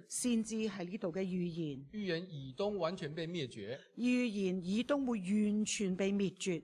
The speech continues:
Speaker 2: 这个预言的应验是在两约之间。
Speaker 1: 呢一个预，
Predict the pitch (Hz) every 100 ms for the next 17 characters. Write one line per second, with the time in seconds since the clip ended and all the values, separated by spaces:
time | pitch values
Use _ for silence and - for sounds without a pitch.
0 | - 170 170 180 151 139 180 170 170 156
1 | 139 156 151 127 104 123 147 147 139 156
2 | 156 - - - 226 285 285 247 208 190
3 | 190